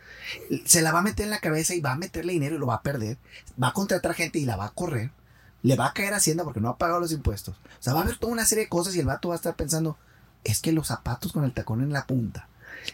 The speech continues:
es la onda". Y yo me puedo aventar todas esas broncas porque voy a,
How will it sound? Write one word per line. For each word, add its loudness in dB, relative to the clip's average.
es 0
la 0
onda". 0
Y 6
yo 4
me 2
puedo 2
aventar -2
todas 0
esas 2
broncas 2
porque -2
voy 0
a, 0